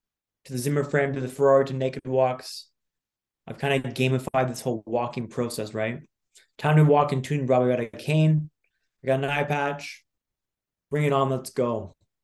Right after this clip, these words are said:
I turn the corner into Tuning Broadway. I initially get bumped into by someone. Okay, cool. Someone else cuts me off. Someone's been stabbed on the sidewalk. He's just bleeding there. I'm walking around this guy. Like, it's a wild place to learn to walk.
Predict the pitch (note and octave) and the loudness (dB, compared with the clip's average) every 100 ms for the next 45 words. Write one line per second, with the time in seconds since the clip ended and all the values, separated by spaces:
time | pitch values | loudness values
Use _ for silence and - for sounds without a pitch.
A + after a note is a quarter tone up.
0 | _ _ _ _ A#2+ B2 - F#3 D#3 F3 | _ _ _ _ -12 -6 -2 0 2 2
1 | F3 E3 D#3 D#3+ D#3 C3+ C#3+ D3 C#3 C#3+ | 2 2 2 2 2 2 2 2 -2 -4
2 | D3+ C#3 A#2 C#3 C#3 C3 C3 B2+ B2 A2 | -4 -4 -4 -2 -2 -2 -4 -4 -4 -6
3 | A#2+ A2+ G#2 G2 - _ _ _ _ _ | -6 -8 -8 -14 -20 _ _ _ _ _
4 | _ _ _ _ - A2 C3 C3 D3+ C3+ | _ _ _ _ -14 -2 -2 -2 -4 0
5 | D#3 D#3 D3+ - D3+ D3+ C#3 C3+ C3+ C3+ | 4 4 4 0 -2 0 2 2 0 -6
6 | _ _ _ _ _ _ _ _ _ _ | _ _ _ _ _ _ _ _ _ _
7 | _ _ _ - D#3 C#3+ C#3+ C3+ - C#3 | _ _ _ -8 -2 0 0 -2 0 2
8 | C#3 C#3 C#3+ C#3 C3 C#3+ C3+ B2+ C3 C3 | 2 2 0 0 -2 -2 -2 2 2 2
9 | B2+ B2 A#2 G#2+ B2 B2+ C3 C3 B2+ B2+ | 0 -8 -10 -4 -2 0 0 -2 -2 -2
10 | B2 B2+ B2+ C3 B2 B2 A#2+ - B2 B2 | 0 0 -2 -4 -4 -6 -8 -4 -2 -2
11 | A#2 C#3+ - D#3+ A#2+ A2 A#2+ B2+ B2+ B2 | -4 -6 -4 -4 -4 -2 2 2 0 -4
12 | B2 A2+ A#2+ B2+ D3 B2+ - | -4 -8 -8 -4 -4 -4 -8